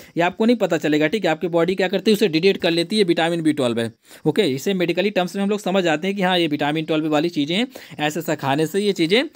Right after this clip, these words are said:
अ, मिल सकती हैं हमारी बॉडी को। तो एनीमिया क्या होता है? एक तरह के न्यूट्रिशन की कमी से हो जाता है, ठीक है। तो इसमें क्या होता है? आरबीसी की कमी हो जाती है। बी ट्वेल्व काफ़ी अहम रोल प्ले करके, अ, अहम रोल, सॉरी, अहम रोल प्ले करता है increasing, अ, the आरबीसी in your body, okay, in your blood।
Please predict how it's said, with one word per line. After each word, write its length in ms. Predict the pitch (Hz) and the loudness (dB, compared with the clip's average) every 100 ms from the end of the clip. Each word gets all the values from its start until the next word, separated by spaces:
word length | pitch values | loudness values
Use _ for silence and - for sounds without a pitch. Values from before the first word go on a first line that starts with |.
| - - | -18 -6
अ, 120 | 143 143 | -2 0
मिल 180 | 160 | 0
सकती 260 | 147 147 202 | 0 -2 0
हैं 40 | |
हमारी 220 | 202 151 135 | 2 2 2
बॉडी 260 | 123 127 | 0 -2
को। 100 | 147 | -2
तो 180 | 147 185 | -2 -2
एनीमिया 420 | 180 190 208 240 | 0 0 2 2
क्या 180 | 233 233 | 2 0
होता 220 | 233 226 | 0 2
है? 80 | 233 | 0
एक 80 | 220 | 0
तरह 140 | 214 | -2
के 120 | 214 | -2
न्यूट्रिशन 420 | 190 185 190 214 214 | -4 -4 -4 -2 -2
की 80 | |
कमी 240 | 202 180 185 | 0 0 0
से 120 | 196 | 0
हो 120 | 160 | 2
जाता 260 | 135 123 143 | 2 2 2
है, 60 | |
ठीक 140 | 151 156 | 0 -2
है। 340 | 104 - _ _ - _ | -4 -6 _ _ -20 _
तो 320 | 190 208 214 202 - | 0 0 0 -6 -8
इसमें 220 | 160 202 | 0 2
क्या 120 | 202 | 4
होता 180 | 208 214 | 2 4
है? 60 | 196 | 2
आरबीसी 340 | 180 190 190 | 2 -2 -4
की 100 | 175 | -2
कमी 200 | 170 185 | 0 2
हो 80 | 202 | 2
जाती 300 | 196 190 202 | 2 2 0
है। 60 | 147 | 0
बी 200 | 180 208 | -2 0
ट्वेल्व 280 | 208 214 | 2 0
काफ़ी 340 | 202 185 180 208 | 0 0 0 -2
अहम 220 | 175 185 | 0 0
रोल 160 | 190 196 | 0 0
प्ले 180 | 190 | -2
करके, 260 | 185 185 196 | 0 0 2
अ, 300 | 196 - 147 151 127 160 156 | -2 0 -2 -2 -2 -2 0
अहम 240 | 175 190 | -2 -2
रोल, 200 | 185 202 | 0 -2
सॉरी, 280 | 220 185 254 - - - | 0 -2 -2 -6 -18 -6
अहम 220 | 151 185 | -2 0
रोल 160 | 196 202 | 2 2
प्ले 220 | 196 185 | 2 0
करता 260 | 185 170 214 | 0 0 0
है 160 | 220 | -2
increasing, 580 | 175 170 180 180 226 302 - - 165 | -4 -4 -2 -2 -2 -4 -6 -18 -2
अ, 80 | 147 | 0
the 80 | 180 | 2
आरबीसी 640 | 170 156 147 135 123 117 | 2 2 0 -4 -4 -4
in 60 | 151 | 0
your 120 | 160 | 2
body, 200 | 127 127 175 | 4 4 2
okay, 240 | 185 240 | 2 0
in 80 | 185 | 2
your 120 | 165 | 0
blood। 220 | 120 107 | 0 -4